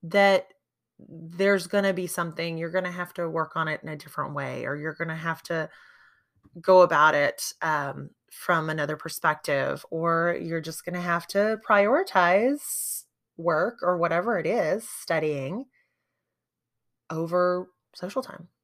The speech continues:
And I'm not saying do it all the time because that's not healthy either. Again, everything in moderation.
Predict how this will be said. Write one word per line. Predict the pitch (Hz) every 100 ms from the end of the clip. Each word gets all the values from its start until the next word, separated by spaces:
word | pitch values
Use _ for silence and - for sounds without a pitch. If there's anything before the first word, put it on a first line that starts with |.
| _ _ _ _ _ _ _ _ _ _ -
And |
I'm | 185
not | 190 185
saying | 190 175
do | 175
it | 165
all | 160
the | 165
time | 165 151
because | 147 - 147
that's | 143 143 -
not | 156 156
healthy | 151 - -
either. | - - - - - - -
Again, | 170 151 -
everything | - 165 170 165 175 190 180 165 160 156 160
in | 170 156
moderation. | 151 143 139 139 135 - -